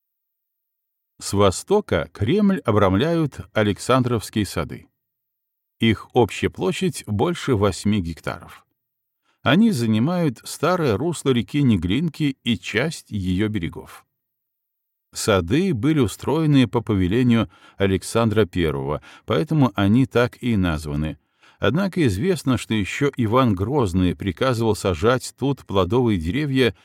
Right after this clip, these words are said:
и выращивать душистые и лекарственные травы. Торг в Китай-городе традиционно сосредоточивался в тех местах, где сейчас гум и Гостиный двор.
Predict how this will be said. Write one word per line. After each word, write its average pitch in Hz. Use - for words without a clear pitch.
и 151
выращивать 127
душистые 117
и 117
лекарственные 87
травы. -
Торг 214
в -
Китай-городе 139
традиционно 127
сосредоточивался 117
в -
тех -
местах, 113
где 104
сейчас 95
гум 113
и 117
Гостиный 101
двор. 69